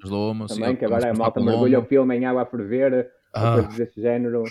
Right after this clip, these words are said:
Speaker 2: Vi um, vi um artigo uma vez que era, ah, uma das capas dos Black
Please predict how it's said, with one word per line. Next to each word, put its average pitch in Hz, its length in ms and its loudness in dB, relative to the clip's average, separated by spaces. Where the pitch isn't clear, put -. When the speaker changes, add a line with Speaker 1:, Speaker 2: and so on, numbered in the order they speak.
Speaker 2:
Vi 123 100 -2
um, 127 220 0
vi 120 120 -2
um 127 100 0
artigo 120 260 -4
uma 117 80 0
vez 120 180 -2
que - 100 -6
era, 110 440 -4
ah, 104 360 -8
uma 131 200 -4
das 127 180 -4
capas 113 480 -4
dos 107 180 -6
Black 113 220 -6